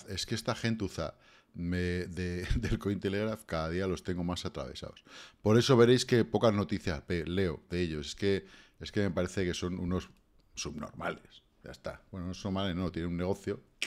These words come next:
que no quieren perder. Bueno, Bitcoin en una hora.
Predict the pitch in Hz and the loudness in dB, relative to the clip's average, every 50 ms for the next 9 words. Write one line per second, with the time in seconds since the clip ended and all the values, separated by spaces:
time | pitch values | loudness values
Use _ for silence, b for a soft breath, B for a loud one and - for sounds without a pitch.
0 | - - - _ _ - - _ - - - - _ _ _ - - - 80 85 | -10 -10 -20 _ _ -20 -20 _ -12 -12 -12 -14 _ _ _ -20 -10 -6 -4 -4
1 | 82 71 76 71 69 71 69 67 - - - - B B B B B B - - | -4 -4 -6 -8 -8 -8 -10 -10 -12 -12 -12 -18 B B B B B B -4 2
2 | 101 101 98 104 98 - B B B B B B B B - 151 160 175 175 - | 2 4 4 4 2 2 B B B B B B B B 6 8 8 8 6 2
3 | - _ _ _ _ _ _ _ _ _ _ - _ _ _ - - - - 113 | -6 _ _ _ _ _ _ _ _ _ _ -20 _ _ _ -20 -18 -10 -2 6
4 | 120 165 160 - - 165 175 180 185 180 - - 123 113 113 113 - 156 151 160 | 6 6 6 8 10 12 12 12 12 8 2 4 4 4 4 2 0 2 4 6
5 | 139 123 135 165 160 127 87 - - | 6 6 6 8 6 6 4 2 -4